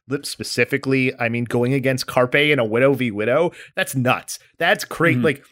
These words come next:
Speaker 1: that is, those are the things you need to be able to do in order to be one of the great teams in the league. And that's what Shanghai did.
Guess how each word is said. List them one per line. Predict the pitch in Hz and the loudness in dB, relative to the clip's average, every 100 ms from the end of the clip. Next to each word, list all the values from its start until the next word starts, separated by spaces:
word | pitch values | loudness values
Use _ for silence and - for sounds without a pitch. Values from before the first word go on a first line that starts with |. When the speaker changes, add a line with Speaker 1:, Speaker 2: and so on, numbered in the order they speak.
| _ 127 | _ -2
Speaker 1:
that | 160 202 220 | 2 4 4
is, | 220 160 151 | 2 0 4
those | 208 247 | 6 6
are | 226 | 2
the | 214 | 2
things | 190 185 147 | 2 2 0
you | 151 | 0
need | 147 | 0
to | 151 | 2
be | 139 | 2
able | 131 123 | 2 0
to | |
do | 113 117 120 | 0 0 0
in | |
order | 117 117 120 | 0 -2 -2
to | - 120 117 117 113 - _ | -4 -2 0 0 -2 -8 _
be | 113 139 | 2 4
one | 139 139 | 4 2
of | |
the | 127 | 0
great | 110 123 135 - | -2 -2 -2 -6
teams | 131 123 117 110 | -6 -4 -6 -8
in | - 120 | -8 -8
the | 104 | -6
league. | 110 107 92 110 | -8 -8 -12 -10
And | 117 | -6
that's | 120 | -6
what | 120 - | -6 -6
Shanghai | 110 107 101 | -6 -8 -8
did. | 98 | -8